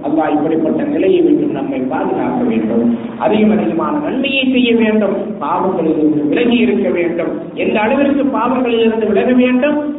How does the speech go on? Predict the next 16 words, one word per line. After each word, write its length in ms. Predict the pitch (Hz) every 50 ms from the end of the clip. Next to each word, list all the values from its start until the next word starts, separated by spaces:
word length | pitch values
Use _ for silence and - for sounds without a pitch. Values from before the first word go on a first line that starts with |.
| - -
இது 160 | - 175 185 190
போன்ற 340 | 185 180 180 180 180 170 170 170
எந்த 300 | 185 196 196 - - 220
விதமான 440 | 202 202 196 - - 175 165 165 160
பாதிப்பும் 680 | 156 151 170 202 247 269 285 285 285 269 - 302 - 302 - - - -
நம்முடைய 340 | 160 160 151 151 156 160 156
வாழ்க்கையில 640 | 151 147 175 214 220 220 220 196 185 180 - 170 170
ஏற்பட்டு 420 | 185 247 262 254 254 240 214 220 214
விடக்கூடாது. 680 | 196 185 180 175 - - 185 185 175 170 170 175 175 165 156 151 170 - -
ஆக 180 | 156 165 170 170
அல்லாஹ் 300 | 160 160 165 165 160 165
சுப்ஹானஹு 540 | 165 151 151 151 147 147 156 160 156 160 156
வ 100 | 156 156 156
தஆலா 380 | 156 160 165 175 202 208 214 202 - - - - - -
என்னையும் 460 | 156 156 - - 180 175 160 175 170 -
உங்களையும் 540 | - 220 - 233 226 226 214 214 214 214